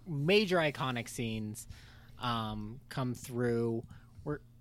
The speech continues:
I'm, I'm really liking it because we're seeing, uh, further development of other characters, it looks like. So we're gonna see more Biggs and Wes and Biggs and Wedge and Jess, especially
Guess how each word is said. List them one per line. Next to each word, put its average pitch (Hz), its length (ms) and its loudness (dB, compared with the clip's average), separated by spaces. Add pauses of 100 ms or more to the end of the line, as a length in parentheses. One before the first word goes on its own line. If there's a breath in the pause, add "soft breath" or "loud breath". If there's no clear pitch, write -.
(140)
I'm, 143 240 0
I'm 135 260 2
really 175 340 6
liking 185 300 4
it 185 120 -2
because 147 220 -2
we're 131 100 -2
seeing, 135 300 -2
uh, 117 400 -2
further 147 400 2
development 123 560 0
of 117 100 0
other 110 260 -2
characters, 127 520 0
it 139 100 0
looks 143 300 -4
like. 143 260 -2 (320 loud breath)
So - 140 -10
we're 165 60 -2
gonna 165 140 2
see 151 160 2
more 143 180 4
Biggs 113 300 0
and 110 140 -2
Wes 143 280 2
and 110 160 -2 (320)
Biggs 156 500 2 (160)
and 123 180 -2
Wedge 151 480 4
and 104 340 -6 (120)
Jess, 160 500 2 (300 loud breath)
especially 107 480 -4